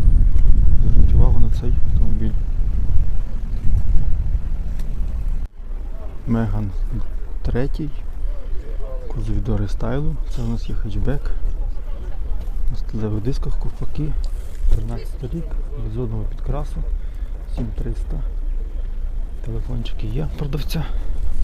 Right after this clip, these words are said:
Хто шукає собі хетчбек, Megane, то от є такий, продається. Renault Meganчик, третій, на легкосплавах.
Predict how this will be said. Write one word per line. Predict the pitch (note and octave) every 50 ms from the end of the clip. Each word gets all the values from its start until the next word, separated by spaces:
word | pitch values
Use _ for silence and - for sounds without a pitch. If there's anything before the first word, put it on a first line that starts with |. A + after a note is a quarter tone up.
| - - - - - - - - - - - - - - - -
Хто | - - - - -
шукає | - - B2+ A2 G#2+ G#2
собі | - - A2+ A2 A#2+
хетчбек, | A2 - - A2+ G#2 G#2+ - D3 D#3+ - - - - C#3 B2+ - - - - - - - - - - - - - - - - - - - - B2+
Megane, | A#2+ A2 - A2 C3 C#3 C#3+ - -
то | A#2+ A#2 A#2
от | B2+ - -
є | C#3 C#3 -
такий, | - - - - - - - - - - - - - - - - - -
продається. | - - A#2 G2+ A2+ A2 A2 G#2+ - - - - - - - - - - - - - - - - - - - - - - - - - - - - - - - - - - - - - - - - - B2+
Renault | A2+ A#2 A2+ A2+ A2
Meganчик, | G#2+ G2 F#2 A2 A#2+ B2+ C#3+ C3+ - F#3+ - - - - - - -
третій, | - B2 A#2+ A#2+ - - E3 - - - - - - - - - - - - - - - - - - - - - A2
на | G#2
легкосплавах. | G2+ - - G#2+ - - B2+ A#2 A#2+ C#3 D3 - -